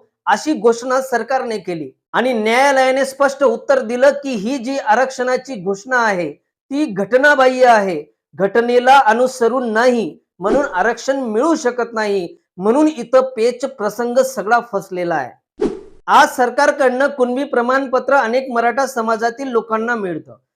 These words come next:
परंतु ते प्रमाणपत्र सगळ्याच लोकांना मिळतंय का, हाही मोठा प्रश्न आहे.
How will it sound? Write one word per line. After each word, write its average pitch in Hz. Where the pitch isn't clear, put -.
परंतु 285
ते 311
प्रमाणपत्र 269
सगळ्याच 269
लोकांना 247
मिळतंय 226
का, 202
हाही 240
मोठा 247
प्रश्न 220
आहे. 147